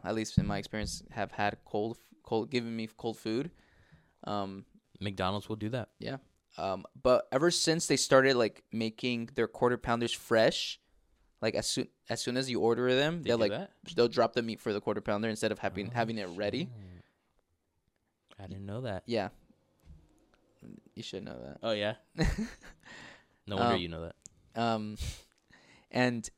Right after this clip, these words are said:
Speaker 1: yeah, so, so now that it's fresh, I really enjoy the quarter pounder. It's really good. 'Cause, like, I feel like, okay, like, they just made it. Like, they, I mean, they at least threw it on the
Speaker 2: On the bobby.
Speaker 1: on the bobby. That's what it's called? Bobby?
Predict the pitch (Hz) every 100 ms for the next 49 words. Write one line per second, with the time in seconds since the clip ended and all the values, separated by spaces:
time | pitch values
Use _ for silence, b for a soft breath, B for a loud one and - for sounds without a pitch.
0 | _ - 175 156 - 147 - - 143 139
1 | 151 185 175 - - 123 143 - - -
2 | _ _ - 139 131 117 135 165 165 139
3 | 143 120 131 117 - 113 110 104 - _
4 | _ _ _ _ - 127 127 131 151 156
5 | 135 127 107 - _ - 131 123 123 127
6 | - 160 147 123 - 117 104 71 - -
7 | 110 104 - 127 110 - 85 82 - -
8 | _ - 92 98 92 98 110 107 101 104
9 | 95 104 - - 98 92 82 87 82 -
10 | _ _ - b b 98 92 90 87 85
11 | 82 82 - 104 95 95 98 98 - -
12 | 117 127 151 160 120 208